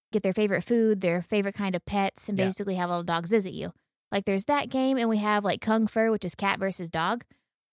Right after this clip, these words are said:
Speaker 1: But, like, you, you look at cats, and cats can be,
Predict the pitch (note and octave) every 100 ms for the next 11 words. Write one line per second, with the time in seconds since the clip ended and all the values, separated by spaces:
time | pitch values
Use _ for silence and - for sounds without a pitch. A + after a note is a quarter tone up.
0 | - A#3+ A#3+ A3+ A#3+ A3+ A3+ A#3+ E4+ C4+
1 | - - D#4 C4 - - G#3+ G#3+ D4+ D4+
2 | - - A#3+ A3+ C4 C4 A#3+